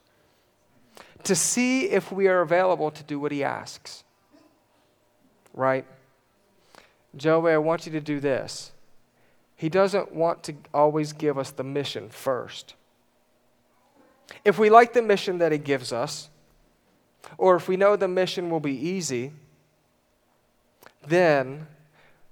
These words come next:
our availability becomes open, right?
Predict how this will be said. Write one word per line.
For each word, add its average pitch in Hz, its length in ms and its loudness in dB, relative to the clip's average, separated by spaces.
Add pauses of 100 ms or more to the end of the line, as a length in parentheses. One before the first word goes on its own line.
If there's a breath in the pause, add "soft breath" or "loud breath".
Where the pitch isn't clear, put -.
(100)
our 139 160 6
availability 139 760 2
becomes 123 800 -8
open, 156 360 0
right? 123 320 -4